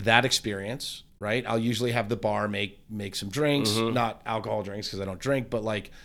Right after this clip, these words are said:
Speaker 1: either mocktails or something like that, um, just to see what they're doing, put them to the test a little bit, see how long it takes.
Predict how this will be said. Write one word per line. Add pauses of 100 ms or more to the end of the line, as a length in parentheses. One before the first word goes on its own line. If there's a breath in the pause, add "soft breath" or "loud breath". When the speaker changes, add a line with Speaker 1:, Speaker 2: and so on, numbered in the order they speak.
(360 soft breath)
Speaker 1:
either
mocktails
or
something
like
that, (420 loud breath)
um,
just
to
see
what
they're
doing,
put
them
to
the
test
a
little
bit, (160)
see
how
long
it
takes.